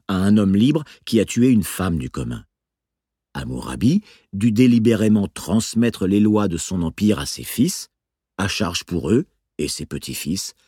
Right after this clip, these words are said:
d'en faire autant. Les empires engendrent d'énormes quantités d'informations. Au-delà des lois, les empires doivent tenir les comptes des transactions et des impôts, des inventaires de leur matériel militaire et des navires marchands,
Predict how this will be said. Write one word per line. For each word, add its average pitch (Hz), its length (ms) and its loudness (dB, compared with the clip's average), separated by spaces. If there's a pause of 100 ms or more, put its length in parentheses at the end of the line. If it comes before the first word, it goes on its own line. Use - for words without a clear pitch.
(180)
d'en 151 160 2
faire 101 240 -4
autant. 76 340 -12 (1160)
Les 151 180 4
empires 208 380 0 (340)
engendrent 151 640 -2
d'énormes 123 640 4
quantités 110 540 -2
d'informations. 73 680 -8 (880)
Au-delà 151 400 4
des 107 120 2
lois, 117 460 0 (160)
les 101 240 2
empires 143 360 0
doivent 120 300 2
tenir 151 320 2
les 110 140 4
comptes 156 320 -2
des 90 160 -2
transactions 139 720 -2
et 110 60 2
des 113 240 2
impôts, 104 420 0 (320)
des 90 200 -2
inventaires 110 500 0
de 104 80 2
leur 90 160 -2
matériel 95 480 0
militaire 160 560 0 (320)
et 98 100 2
des 82 140 0
navires 76 320 -2
marchands, 190 420 -2